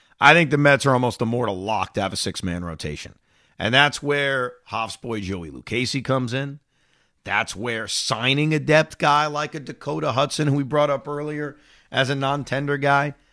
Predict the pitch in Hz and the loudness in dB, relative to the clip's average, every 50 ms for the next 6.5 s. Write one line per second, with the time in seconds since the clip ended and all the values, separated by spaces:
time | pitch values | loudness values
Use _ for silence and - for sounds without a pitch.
0 | _ _ _ - 131 147 - 165 175 180 190 220 226 - - 143 123 107 95 85 | _ _ _ 0 0 0 2 4 6 8 10 10 10 8 6 0 0 0 -2 -6
1 | 95 69 - _ _ _ _ _ _ _ _ _ _ _ _ _ _ _ _ _ | -8 -12 -12 _ _ _ _ _ _ _ _ _ _ _ _ _ _ _ _ _
2 | - - 127 127 131 139 147 156 135 123 120 147 175 190 196 196 196 190 190 175 | -2 0 4 4 6 6 6 4 2 2 6 8 10 12 12 12 10 8 2 -2
3 | 156 147 127 - - - _ _ _ _ _ _ _ _ _ _ _ _ _ _ | -4 -6 -8 -8 -12 -14 _ _ _ _ _ _ _ _ _ _ _ _ _ _
4 | 151 175 196 190 - - - 143 113 120 139 135 117 104 107 101 - - - 170 | 6 8 8 6 4 -2 -2 -2 -2 -2 -4 -4 -2 -2 -2 -2 -2 2 4 6
5 | 165 156 - 160 165 156 147 143 139 135 113 127 131 127 120 120 117 110 - - | 6 4 2 0 0 0 0 -2 -2 -4 -4 -4 -6 -4 -4 -6 -6 -6 0 4
6 | 208 220 214 180 147 127 123 120 117 | 4 6 6 6 6 4 2 0 -4